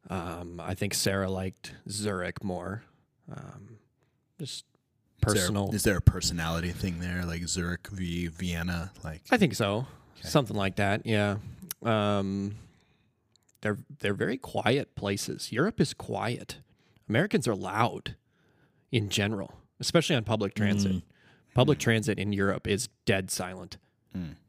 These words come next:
Speaker 2: No
Speaker 1: And
Speaker 2: one's
Speaker 1: then
Speaker 2: talking to anybody.
Speaker 1: No one's talking. Someone might be on the phone, but it seems frowned upon.
Speaker 2: Mm.
Speaker 1: And then we got to the bus.
Speaker 3: Is that that different, though, in America? Like, I feel like every time I'm on a bus or a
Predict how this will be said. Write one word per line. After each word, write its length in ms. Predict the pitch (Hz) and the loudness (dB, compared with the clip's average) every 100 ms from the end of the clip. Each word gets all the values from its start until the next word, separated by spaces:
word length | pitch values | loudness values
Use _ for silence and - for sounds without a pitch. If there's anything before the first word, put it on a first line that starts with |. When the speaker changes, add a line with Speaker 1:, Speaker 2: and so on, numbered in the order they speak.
| _ | _
Speaker 2:
No 100 | 113 | 2
Speaker 1:
And 40 | 110 | 4
Speaker 2:
one's 180 | 104 | 4
Speaker 1:
then 20 | 95 | 4
Speaker 2:
talking 180 | 104 92 | 4 2
to 40 | 87 | -2
anybody. 340 | 82 80 87 | -2 -2 2
Speaker 1:
No 140 | 110 110 | 4 6
one's 200 | 107 - | 4 0
talking. 440 | 92 92 92 95 - | -4 -4 -6 -6 -6
Someone 400 | - 123 127 110 | 0 2 4 2
might 260 | 101 101 | 2 0
be 120 | 117 98 | 2 2
on 120 | 95 | 0
the 80 | 92 | -2
phone, 420 | 98 90 92 98 - _ _ - | -4 -2 -4 -6 -10 _ _ 2
but 260 | 95 87 82 _ _ - | 2 2 -6 _ _ 0
it 140 | 101 | 2
seems 260 | - 110 98 | 2 2 0
frowned 300 | - 90 90 | -2 -2 -2
upon. 320 | 92 87 87 _ _ _ | -4 -4 -6 _ _ _
Speaker 2:
Mm. 100 | 113 147 | -6 0
Speaker 1:
And 100 | 107 | 2
then 160 | 110 | 2
we 120 | 110 | 0
got 340 | 101 101 92 92 _ _ - - _ | 2 2 2 -2 _ _ -20 -20 _
to 80 | - | 0
the 100 | 98 | 0
bus. 500 | 87 117 120 98 - | 2 2 2 0 -2
Speaker 3:
Is 100 | 214 | 0
that 220 | 320 359 247 | 2 4 4
that 200 | 202 160 | 2 0
different, 320 | 160 170 143 | -2 -2 2
though, 160 | 143 | 2
in 60 | 135 | 4
America? 520 | 127 123 131 135 135 147 | 2 2 0 -4 -6 -4
Like, 180 | 139 | -2
I 40 | 160 | -2
feel 180 | 202 214 | 2 2
like 120 | 139 | 2
every 160 | 127 | 0
time 200 | 117 123 | 0 0
I'm 140 | 120 107 | 0 0
on 100 | 104 | 0
a 40 | |
bus 320 | 92 101 - | -2 -4 -4
or 120 | 101 92 | -4 -6
a 160 | 85 | -6